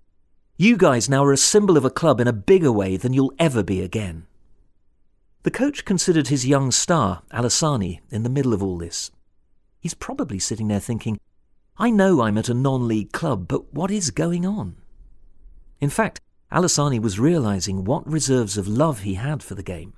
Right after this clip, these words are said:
"It was only by coming to play here," Alasani said, "that he realised how much he wanted it."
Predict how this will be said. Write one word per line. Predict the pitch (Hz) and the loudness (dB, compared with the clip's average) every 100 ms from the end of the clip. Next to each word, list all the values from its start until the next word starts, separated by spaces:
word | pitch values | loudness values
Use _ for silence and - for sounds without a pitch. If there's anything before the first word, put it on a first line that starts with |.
| - _ _ _ _ _ _ _ _ | -20 _ _ _ _ _ _ _ _
"It | 151 | -2
was | 151 | 2
only | 180 262 | 4 2
by | 214 | -2
coming | 165 160 139 | -2 -2 -2
to | 135 | -4
play | - 117 | -2 -2
here," | 107 180 113 87 95 - | 0 -2 -2 -4 -12 -16
Alasani | 90 90 98 95 95 | -10 -6 -4 -4 -4
said, | 101 95 - - - - - | -2 -4 -6 -20 -18 -12 -4
"that | 135 | 0
he | 151 | 2
realised | 165 233 208 165 - - - - | 4 4 2 0 -2 -12 -12 -4
how | 170 | 0
much | 156 165 - - | 0 0 -4 -8
he | 104 | -6
wanted | 120 131 - 85 | -4 -4 -8 -12
it." | - - | -16 -20